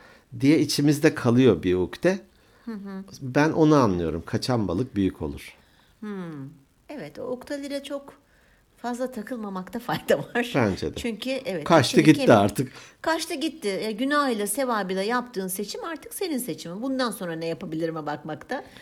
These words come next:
Speaker 2: fayda var.
Speaker 1: Hemen bu atasözü çıkaran köyün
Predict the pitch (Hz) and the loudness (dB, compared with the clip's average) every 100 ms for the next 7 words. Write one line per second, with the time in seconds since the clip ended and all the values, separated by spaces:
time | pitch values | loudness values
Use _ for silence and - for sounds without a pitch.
0 | - _ 190 185 180 147 92 - - - | -20 _ -2 0 -2 -4 -6 -14 -20 -20
1 | _ - 175 202 143 190 277 - _ _ | _ -4 2 4 4 2 -2 -10 _ _
2 | _ _ 117 110 165 175 160 147 139 120 | _ _ -6 2 4 4 0 2 2 0
3 | - - 127 117 113 113 127 127 98 | -4 2 4 4 2 0 4 4 2